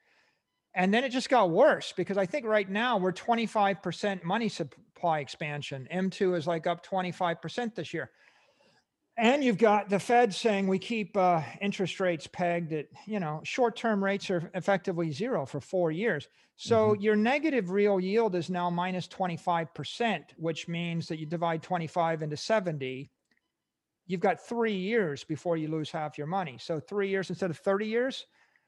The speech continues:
Speaker 1: You, so you wanna see how fast it's gonna go. Look at the
Speaker 2: Mm-hmm.
Speaker 1: negative real yields in the currencies. And of course, by the way, that's in the U S. If we're in Venezuela, that negative real yield would have, uh, pegged to minus fifty, minus sixty percent, right? When the,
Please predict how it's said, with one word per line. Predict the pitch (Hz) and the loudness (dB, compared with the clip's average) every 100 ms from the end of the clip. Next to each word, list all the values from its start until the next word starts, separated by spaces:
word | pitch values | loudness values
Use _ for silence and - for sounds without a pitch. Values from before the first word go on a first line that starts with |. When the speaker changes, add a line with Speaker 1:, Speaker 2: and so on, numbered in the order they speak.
| _ _ _ _ | _ _ _ _
Speaker 1:
You, | 196 208 | -2 -2
so | - | 0
you | 220 220 | 0 2
wanna | 247 320 | 4 4
see | 233 - 233 | 0 -2 -2
how | 196 196 | 2 2
fast | - 208 208 202 | 4 2 2 0
it's | 170 | -2
gonna | 202 175 | -2 -2
go. | 196 269 185 | 2 4 4
Look | 214 240 | 2 0
at | 233 | 0
the | |
Speaker 2:
Mm-hmm. | 180 | 0
Speaker 1:
negative | 180 185 185 175 156 | 2 0 0 -2 0
real | 180 175 156 | 0 0 0
yields | 170 247 180 147 147 - - _ _ _ _ - | -2 -2 0 -2 -4 -12 -20 _ _ _ _ -2
in | 202 220 | 2 2
the | 190 | 0
currencies. | - 247 233 170 143 160 127 | -2 0 2 0 -6 -10 -8
And | 135 208 | -4 0
of | |
course, | 208 269 | 4 2
by | 254 285 | 4 2
the | 269 | 4
way, | 254 226 | 4 2
that's | 202 240 | 0 -2
in | 247 | -4
the | 214 196 196 | -6 -6 0
U | 214 | 2
S. | 233 160 - - _ _ _ _ _ _ _ _ - | 2 -2 -10 -20 _ _ _ _ _ _ _ _ -6
If | 247 | 2
we're | 208 240 247 | 6 8 6
in | 190 | 4
Venezuela, | 214 202 165 220 285 254 151 | 4 2 2 6 6 6 4
that | 170 175 | 2 0
negative | 180 185 175 160 | 2 2 2 2
real | 160 180 170 | 2 4 4
yield | 156 170 160 147 | 4 2 2 0
would | 165 | 0
have, | 156 131 | -2 -2
uh, | 151 143 | -4 -4
pegged | - 170 165 - | -4 -4 -4 -4
to | |
minus | 160 156 147 123 | -4 -4 -8 -8
fifty, | 175 165 - 147 | -6 -6 -8 -8
minus | 147 139 127 | -8 -8 -10
sixty | - 175 - 151 | -8 -8 -8 -10
percent, | - 139 160 131 | -10 -10 -8 -8
right? | 147 165 | -6 -6
When | 160 | -4
the, | 160 | -8